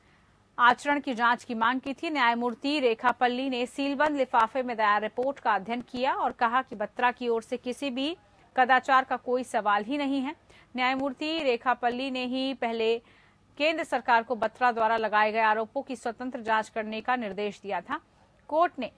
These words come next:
टीटीएफआई के कामकाज पर भी नाराजगी जताते हुए कहा कि देश खिलाड़ियों को उनकी शिकायतों के लिए अदालतों का दरवाजा खटखटाने का जोखिम नहीं उठाना चाहिए।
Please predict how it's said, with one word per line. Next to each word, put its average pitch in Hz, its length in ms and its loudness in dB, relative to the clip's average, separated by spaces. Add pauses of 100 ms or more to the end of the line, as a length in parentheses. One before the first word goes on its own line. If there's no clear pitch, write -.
(280)
टीटीएफआई 294 720 2
के 277 320 -2
कामकाज 247 680 4
पर 262 120 -2
भी 285 320 -6 (420)
नाराजगी 247 580 4
जताते 240 420 2
हुए 202 140 -8
कहा 190 360 -2 (920)
कि 240 80 -2
देश 247 340 2
खिलाड़ियों 240 420 0
को 240 160 -2
उनकी 247 340 -6 (300)
शिकायतों 247 540 4
के 294 120 -4
लिए 269 100 0
अदालतों 233 460 2
का 262 140 -2
दरवाजा 220 380 2
खटखटाने 240 600 -4
का 247 120 0
जोखिम 214 340 -6
नहीं 214 280 -6
उठाना 262 380 -2
चाहिए। 262 440 -2